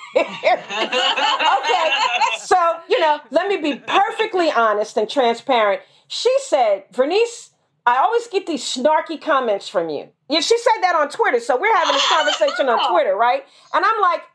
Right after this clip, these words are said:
Speaker 1: "I'm not being snarky. I'm just saying, read a freaking book, right?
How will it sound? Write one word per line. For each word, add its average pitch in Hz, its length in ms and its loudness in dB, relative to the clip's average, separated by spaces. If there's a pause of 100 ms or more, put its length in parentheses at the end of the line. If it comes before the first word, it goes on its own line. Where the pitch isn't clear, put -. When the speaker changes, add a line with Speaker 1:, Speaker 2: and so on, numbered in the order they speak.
Speaker 1:
"I'm 453 260 0
not 508 160 0
being 339 200 0
snarky. 427 460 -2
I'm 370 140 2
just 494 160 -2
saying, 480 140 0
read 440 340 2
a 523 60 -2
freaking 466 340 0
book, 659 300 0 (420)
right? 381 260 -2